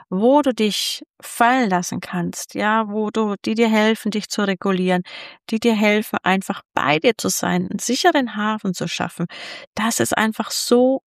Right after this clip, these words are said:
unglaublich wichtig. Und das Nervensystem braucht es auch. Ja, das Nervensystem ist nicht so strukturiert, dass wir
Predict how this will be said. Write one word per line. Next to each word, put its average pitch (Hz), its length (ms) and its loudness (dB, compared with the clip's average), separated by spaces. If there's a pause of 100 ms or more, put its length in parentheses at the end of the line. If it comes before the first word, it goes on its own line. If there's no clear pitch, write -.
unglaublich 214 960 0
wichtig. 220 420 -2
Und 208 120 -2
das 214 180 -2
Nervensystem 240 880 0
braucht 254 400 2
es - 260 -2
auch. - 340 -8
Ja, 214 120 0
das 240 220 -4
Nervensystem 240 840 0 (120)
ist - 220 -2
nicht 262 280 2
so 254 260 4 (380)
strukturiert, 240 800 0 (160)
dass 214 260 -2
wir 233 160 2